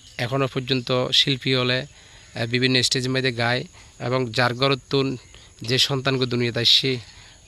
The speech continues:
মরহুম সেলিম নাজামি ভাই, ওর কণ্ঠ ভালো ভালো গান উপহার দিয়ে আড়াল্লাই।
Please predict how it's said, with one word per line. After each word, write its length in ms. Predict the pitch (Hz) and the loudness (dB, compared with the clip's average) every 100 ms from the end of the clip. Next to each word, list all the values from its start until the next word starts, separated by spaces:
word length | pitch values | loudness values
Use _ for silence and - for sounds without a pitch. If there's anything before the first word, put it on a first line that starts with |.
| - | -4
মরহুম 380 | 127 110 135 127 | -4 -2 -2 -2
সেলিম 280 | - 135 | -2 0
নাজামি 360 | 131 127 127 131 | 0 0 0 0
ভাই, 240 | 120 120 104 - - - - | -2 -2 -6 -14 -20 -20 -6
ওর 180 | 139 139 | -2 -2
কণ্ঠ 300 | - 135 131 | -2 -2 0
ভালো 260 | 127 131 | 0 0
ভালো 200 | 127 127 | 0 0
গান 260 | 120 123 123 101 - - - - | 0 -2 -4 -8 -18 -20 -20 -16
উপহার 280 | 143 135 127 127 | -10 -6 -4 -4
দিয়ে 180 | 127 127 | -2 0
আড়াল্লাই। 420 | 123 123 127 127 | 0 -2 -2 -2